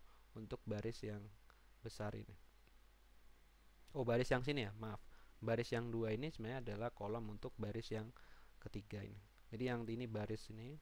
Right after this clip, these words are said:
karena setiap baris itu memuat array dua dimensi, dua kali dua, dua kali dua, dua kali dua. Jadi memang agak ribet ya,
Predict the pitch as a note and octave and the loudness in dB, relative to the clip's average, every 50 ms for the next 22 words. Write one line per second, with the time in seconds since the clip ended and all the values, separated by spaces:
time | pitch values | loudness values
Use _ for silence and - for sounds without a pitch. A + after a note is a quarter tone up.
0 | - - - - - - - - - - - - - G#2+ A2 A2 - G#2+ - A2+ | -12 -16 -18 -20 -20 -18 -18 -18 -18 -18 -10 -4 -2 0 0 2 0 0 2 2
1 | A2 G#2+ A2 A2+ A2+ B2+ D#3 - - B2+ A#2+ C#3+ C3 C3 B2 A#2 A#2 B2 B2+ B2+ | 2 4 6 6 8 8 6 6 4 -2 0 0 2 2 2 2 4 6 8 6
2 | C3 - - - - - - - - - - - - - - - - - - - | 6 4 -4 -8 -12 -14 -14 -16 -16 -18 -16 -18 -16 -14 -14 -14 -14 -16 -18 -18
3 | - - - - - - - - - - - - A#2+ A#2+ A#2+ A#2 A#2 A#2+ A#2 A2+ | -18 -18 -18 -20 -20 -20 -20 -20 -20 -8 -2 2 6 6 6 6 6 6 6 6
4 | A#2 A#2+ A2+ A2+ A#2 A#2 A#2 - D#3 D#3+ C#3 B2+ A#2 A2 A2 A2 A2+ A2+ A2+ A2+ | 6 6 6 6 4 4 4 4 4 6 8 8 8 10 8 8 6 6 6 6
5 | B2 C#3+ E3 D#3+ C3+ A#2+ G#2+ G#2+ G#2+ G#2 A2 A2 A#2+ C3+ C3+ B2 A2 G#2 G#2 G2+ | 8 8 8 6 6 4 4 4 2 2 2 2 2 2 2 2 2 2 2 0
6 | G2+ G#2 G#2+ G2+ G2 - G2 F#2+ G2 - - - - - - - - - - - | 0 -2 -4 -4 -6 -6 -8 -12 -12 -14 -16 -18 -20 -20 -18 -14 -14 -14 -14 -16
7 | - - - - - - - - - - - - - - - - - - - - | -20 -20 -20 -20 -20 -20 -20 -20 -20 -20 -20 -20 -20 -20 -20 -20 -20 -20 -18 -18
8 | - - - - - - - - - - - - - - - - - - - - | -20 -18 -20 -20 -20 -20 -20 -20 -18 -18 -18 -18 -20 -20 -20 -20 -20 -18 -10 0
9 | - C#3+ F3 G3 F#3 F3 E3+ E3 D#3 C#3+ C3 C3 C3 G#2 C#3 C#3+ C3 C#3+ D#3+ - | 4 8 8 8 10 8 8 10 10 8 10 10 8 8 8 6 6 6 4 4
10 | - B2 A2+ | 4 0 0